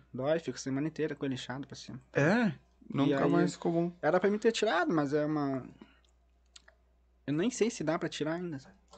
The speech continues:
Speaker 1: Porque eu não sei como é que ficou ainda.
Speaker 2: Não calcif-, tem que ver se
Speaker 1: E só
Speaker 2: calcifica.
Speaker 1: que toda vez que eu vou fazer alguma coisa, eles inventam um monte de coisa. "Ah, tu tem que ir lá não sei onde, tem que ser não sei onde, tem que não sei onde." Ah, então deixa aí, então.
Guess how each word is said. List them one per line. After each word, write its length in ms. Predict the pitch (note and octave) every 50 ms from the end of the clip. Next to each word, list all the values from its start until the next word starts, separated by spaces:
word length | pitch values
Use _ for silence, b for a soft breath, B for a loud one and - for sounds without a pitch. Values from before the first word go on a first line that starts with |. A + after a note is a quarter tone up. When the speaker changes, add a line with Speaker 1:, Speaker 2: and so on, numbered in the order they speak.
| - _ _ _
Speaker 1:
Porque 160 | _ - -
eu 40 | C3
não 80 | C3 B2
sei 160 | - D3+ D#3
como 140 | - D#3 C3+
é 40 |
que 60 | C3+ C3
ficou 220 | - - - C#3
ainda. 120 | C#3 C3
Speaker 2:
Não 80 | B2+ C3
calcif-, 540 | C3 - C3 B2+ B2+ - - C3+ C3 - - - - -
tem 120 | B2+ C3
que 60 | B2+
ver 120 | B2+ C3 C3
se 80 | -
Speaker 1:
E 20 | -
só 60 | -
Speaker 2:
calcifica. 460 | - C#3+ C#3 C#3+ C#3+ - C#3+ C#3+ C#3+
Speaker 1:
que 80 | - -
toda 300 | - D#3+ F#3+ G3+ G3 E3+
vez 180 | E3 F3 F3
que 80 | - E3
eu 80 | D#3+
vou 120 | D3+ D#3+ D#3
fazer 260 | - - D3+ C#3+ D#3
alguma 300 | D#3 D#3 D#3+ E3 D#3+ D3
coisa, 320 | - - D3 D#3+ F3 A3
eles 320 | A3 G#3 F3+ F3 E3 D3+ D3+
inventam 420 | D#3 D3 C3+ D3 D#3 F3+ F3 E3+
um 40 | D3
monte 160 | C#3+ D#3 F3+ -
de 60 | -
coisa. 340 | - C#3 D#3+ G3 F#3+ F3 E3+
"Ah, 40 |
tu 80 | D#3+ D3
tem 120 | C3 D3
que 100 | C#3+ -
ir 40 | D3+
lá 80 | D#3+ E3
não 80 | F3
sei 140 | F3 - E3 D#3+
onde, 180 | D#3+ E3+ E3 C#3+
tem 80 | C3+
que 60 | -
ser 80 | - D#3
não 80 | E3+ D#3+
sei 140 | - G3 F3 F3 F3+
onde, 140 | E3+ C#3+ C#3
tem 120 | - C3+
que 60 | C#3+
não 80 | D#3 D#3+
sei 240 | - F3 E3+ E3 D3
onde." 100 | - - -
Ah, 160 | D3 A#2 G2+ - _ _ _ _ _ _ _ _ _ _ _
então 180 | - - G3 A3+
deixa 260 | A3+ G#3+ G3 - - F#3
aí, 60 | E3+
então. 300 | E3+ - - D3 D#3